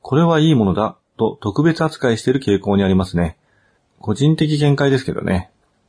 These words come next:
エーケービーはわからないけど、ももクロはいいみたいな感じですね。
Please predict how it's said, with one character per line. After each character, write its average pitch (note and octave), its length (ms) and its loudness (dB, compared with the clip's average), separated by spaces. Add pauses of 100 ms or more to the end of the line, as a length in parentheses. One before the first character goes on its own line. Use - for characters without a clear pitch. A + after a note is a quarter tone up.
(220)
エ E3 140 4
ー F#3 80 2
ケ F#3+ 160 4
ー F3+ 40 6
ビ F3+ 100 6
ー D3+ 40 4
は A2 60 2
わ F2+ 100 0
か G2+ 80 -4
ら G#2 80 0
な F#2 140 0
い D#2 40 -4
け E2+ 120 -6
ど、 F#2 320 0 (320)
も F#2+ 100 2
も B2 180 4
ク C3+ 120 2
ロ C3 100 4
は B2+ 140 2
い C#3 160 2
い - 20 4
み F2+ 100 0
た E2 120 -2
い D#2+ 40 -4
な E2 100 -10
感 - 160 -8
じ D#2+ 100 -6
で F2 60 -2
す - 140 -4
ね。 F#2+ 240 0